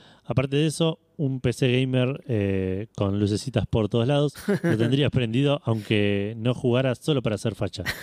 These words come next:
Speaker 1: Eh, sí, yo no, no sé por qué la gente apagaría la P C. La P C no se apaga nunca.
Speaker 2: <laughs> Claro. ¿Cómo minas Bitcoin
Speaker 1: Eh,
Speaker 2: si no?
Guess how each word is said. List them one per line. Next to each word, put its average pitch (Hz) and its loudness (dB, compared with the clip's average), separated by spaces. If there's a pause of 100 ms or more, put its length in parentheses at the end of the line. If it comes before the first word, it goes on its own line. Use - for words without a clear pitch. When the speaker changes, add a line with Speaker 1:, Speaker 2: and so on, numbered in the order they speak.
(1040)
Speaker 1:
Eh, 101 4
sí, 107 4
yo 101 -4 (180)
no, 135 0
no 131 0
sé 143 0
por 92 0
qué 90 -2 (640)
la 101 0
gente 92 -2
apagaría 87 2
la 87 -4
P - -4
C. 87 -8
La 113 -12
P - -12
C 135 -4
no 101 -6
se 95 -6
apaga 101 0
nunca. 104 -6
Speaker 2:
<laughs> - -4
Claro. 175 -6 (760)
¿Cómo 165 -4
minas 139 0
Bitcoin 127 0
Speaker 1:
Eh, 120 2
Speaker 2:
si 110 -2
no? 139 -10